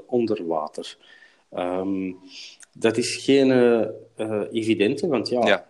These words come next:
Speaker 2: nee.
Speaker 1: ik heb zelf ook geen onderwater, eh, fo-, fototoestel, hè. Ehm, je hebt van die toestellen die daar perfect mee,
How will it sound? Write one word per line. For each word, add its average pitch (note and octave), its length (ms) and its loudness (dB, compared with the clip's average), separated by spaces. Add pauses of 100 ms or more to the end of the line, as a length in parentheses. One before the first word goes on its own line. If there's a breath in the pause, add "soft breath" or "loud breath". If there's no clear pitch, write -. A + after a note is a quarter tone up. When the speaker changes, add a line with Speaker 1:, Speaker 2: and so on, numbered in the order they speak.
Speaker 2:
nee. G2 280 -14
Speaker 1:
ik C#3+ 200 -6
heb - 180 2
zelf A2+ 520 -4
ook A#2+ 120 -4
geen C3+ 280 2
onderwater, G#2 800 0
eh, C3+ 200 -6
fo-, - 360 -12 (140)
fototoestel, D3 880 -4
hè. D3 160 2 (520 loud breath)
Ehm, G2+ 300 0 (100)
je G2+ 120 -4
hebt - 240 -8
van G#2 140 -6
die G2 100 -10
toestellen A#2 440 -2
die A2 120 -2
daar G2+ 220 0 (120)
perfect - 480 -10
mee, G#2+ 300 -4